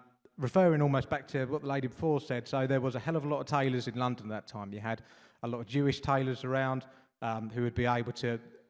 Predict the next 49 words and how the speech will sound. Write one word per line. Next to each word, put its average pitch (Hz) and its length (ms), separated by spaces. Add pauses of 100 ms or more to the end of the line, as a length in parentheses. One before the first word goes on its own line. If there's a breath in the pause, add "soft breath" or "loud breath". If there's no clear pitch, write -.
(340)
put 131 140
stuff 117 280
out 113 260
at 117 180
massively 120 560
high 117 240
quality 110 680
for 117 300 (200)
very 139 180
little 131 140
cost. - 400
And 127 80
because - 240
you 120 60
had 120 160
hire 123 220
purchase, 131 600 (460 soft breath)
um, 117 300 (140)
you 123 100
could 113 160
go 131 100
out 123 300
and 131 160
get - 160
something 131 320
on 139 80
the 139 80
tip - 240
with 120 140
most 120 260
of 110 80
them. 110 140 (320)
Um, 123 260 (380 soft breath)
a 123 40
lot 135 140
of 113 80
the 117 60
chaps 117 280
were 123 80
having 120 280
sort 110 260
of 107 60 (200)
five 123 320
suits 113 300
a 117 60
year 117 320
made, 98 320 (200)
which 98 240
is 110 200